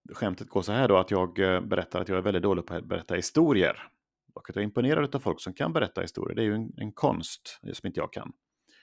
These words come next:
Utan när jag berättar saker och ting så blir det alltid stickspår och folk tappar intresset helt enkelt. Ja, men jag har kul grejer att berätta.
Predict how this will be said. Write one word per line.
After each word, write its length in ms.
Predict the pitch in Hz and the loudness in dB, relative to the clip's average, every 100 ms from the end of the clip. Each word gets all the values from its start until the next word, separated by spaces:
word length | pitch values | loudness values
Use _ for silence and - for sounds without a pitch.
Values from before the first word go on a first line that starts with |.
| _ _ - | _ _ -16
Utan 220 | - 98 | -6 -2
när 60 | |
jag 80 | 104 | 2
berättar 260 | 104 92 95 | 0 -2 -6
saker 280 | 90 85 87 | -6 -6 -8
och 60 | |
ting 120 | 85 | -10
så 100 | 85 | -6
blir 140 | 92 85 | -4 -2
det 80 | 82 | -2
alltid 500 | - - - - - _ _ | -4 -10 -12 -14 -20 _ _
stickspår 880 | - 110 - - 113 117 123 - - | -6 -6 -6 -6 0 2 2 -2 -6
och 260 | 98 - _ - _ _ _ _ _ _ _ _ _ _ _ _ _ _ _ _ _ _ _ _ _ _ _ _ _ - | -6 -8 _ -20 _ _ _ _ _ _ _ _ _ _ _ _ _ _ _ _ _ _ _ _ _ _ _ _ _ -2
folk 240 | 110 90 | 0 2
tappar 260 | 101 - 90 | -2 0 -2
intresset 440 | 90 98 - 95 | 0 -4 -4 -4
helt 120 | 98 | -4
enkelt. 340 | 95 - - _ _ _ | -6 -8 -14 _ _ _
Ja, 160 | - - | -6 0
men 160 | 113 | 2
jag 80 | 113 | 4
har 240 | 110 170 - | 4 4 4
kul 240 | 110 95 | 4 4
grejer 280 | 95 90 87 | 4 2 2
att 60 | 80 | 0
berätta. 400 | 90 - - | -2 -2 -2